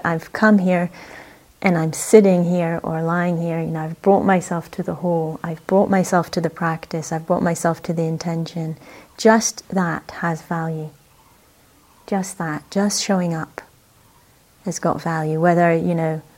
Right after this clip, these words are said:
my mind is restless or I'm very tired, you know, but just the showing up has got value. And, and I'll say more about that, um, in a little bit. Um, the other support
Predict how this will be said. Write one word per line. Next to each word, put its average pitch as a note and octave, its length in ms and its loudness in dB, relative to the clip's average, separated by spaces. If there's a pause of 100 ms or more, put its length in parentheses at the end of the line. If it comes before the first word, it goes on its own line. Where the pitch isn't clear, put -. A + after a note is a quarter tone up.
my E3+ 100 -4
mind E3 260 -2
is D#3+ 140 -6
restless F#3+ 560 2
or F3 120 -2
I'm D#3+ 100 -4
very D#3 240 -4
tired, F#3+ 640 0 (560)
you F3 100 0
know, E3+ 140 -2
but - 300 -10
just A#3+ 400 0
the A3 60 0
showing F#3+ 380 0
up E3 280 -4
has - 160 -6
got - 200 -2
value. D#3+ 440 -4 (300)
And, E3+ 220 -8
and E3 120 -4
I'll E3 120 -4
say F#3+ 200 0
more E3+ 220 0
about D#3+ 300 -6
that, D#3+ 240 -8 (840)
um, D#3 340 -6 (340)
in E3+ 140 -4
a D#3+ 80 -4
little D#3 220 -4
bit. D#3+ 220 -6 (1200)
Um, D#3+ 320 0 (100)
the - 180 0
other A3 280 8
support F3+ 640 2